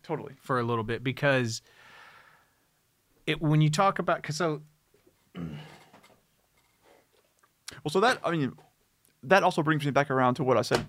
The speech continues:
Speaker 1: at the beginning, which is, like, I haven't thought about this a whole lot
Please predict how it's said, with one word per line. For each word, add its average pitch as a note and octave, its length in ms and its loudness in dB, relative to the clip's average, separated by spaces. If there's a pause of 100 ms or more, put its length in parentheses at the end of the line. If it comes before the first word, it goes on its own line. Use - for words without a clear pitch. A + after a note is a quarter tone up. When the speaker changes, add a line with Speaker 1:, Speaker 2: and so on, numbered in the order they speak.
(120)
Speaker 1:
at B2 80 -6
the A2+ 60 -8
beginning, A2 340 -6
which A2 120 -12
is, A#2+ 100 -12
like, G#2+ 140 -10
I C3+ 80 2
haven't B2+ 220 -2
thought B2 160 -2
about F#2+ 180 0
this A2+ 160 -12
a B2 40 -14
whole B2+ 160 -10
lot C2 220 -4